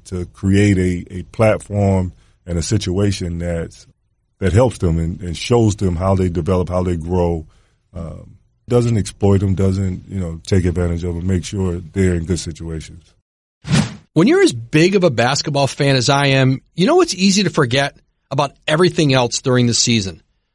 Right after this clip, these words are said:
Speaker 2: So one eight hundred flowers dot com is here to remind you about all those upcoming birthdays, anniversaries, or special events that might have slipped your mind.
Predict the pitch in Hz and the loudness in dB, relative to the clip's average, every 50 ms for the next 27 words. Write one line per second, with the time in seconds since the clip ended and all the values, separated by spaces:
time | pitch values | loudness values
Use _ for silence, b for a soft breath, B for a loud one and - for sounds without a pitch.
0 | _ - - 170 156 139 151 196 262 339 339 254 226 254 240 254 208 - - 180 | _ -2 0 0 2 2 2 2 2 2 0 0 0 0 0 -2 -2 -2 0 0
1 | 160 175 190 196 180 156 196 190 196 - - 156 143 147 156 160 151 - - 151 | 2 4 4 2 2 2 0 0 0 -2 -2 -2 0 0 2 0 0 0 0 0
2 | 147 147 143 139 135 127 131 135 143 151 160 160 156 160 156 156 156 156 B B | 0 2 2 2 2 2 2 2 4 4 4 4 4 4 4 2 2 -2 B B
3 | B _ _ _ _ _ _ - 117 135 143 139 - _ - - 160 175 202 202 | B _ _ _ _ _ _ -4 -2 -2 -4 -4 -8 _ -4 -2 2 2 4 4
4 | 190 160 - 156 156 156 - - 160 143 123 110 101 - 185 202 196 208 214 190 | 4 4 2 0 -4 -4 -4 -2 0 0 0 2 2 4 4 4 2 2 0 2
5 | 185 170 143 139 131 127 110 123 160 180 185 - - 196 190 180 139 135 117 - | 2 2 2 2 2 2 2 4 4 4 4 2 2 2 2 2 2 2 0 0
6 | - - 180 185 - 233 208 190 160 160 156 156 156 - - - - _ _ _ | 0 0 0 0 2 2 2 2 2 2 0 0 0 -2 -6 -8 -12 _ _ _
7 | _ _ _ _ _ _ _ _ _ - 135 139 135 135 135 143 156 185 208 220 | _ _ _ _ _ _ _ _ _ -4 -4 0 2 2 2 2 2 0 0 0
8 | - - - - 180 170 - 165 151 135 131 131 127 113 98 92 92 - | -2 0 0 0 0 0 2 2 2 2 2 2 2 0 -2 -6 -8 -14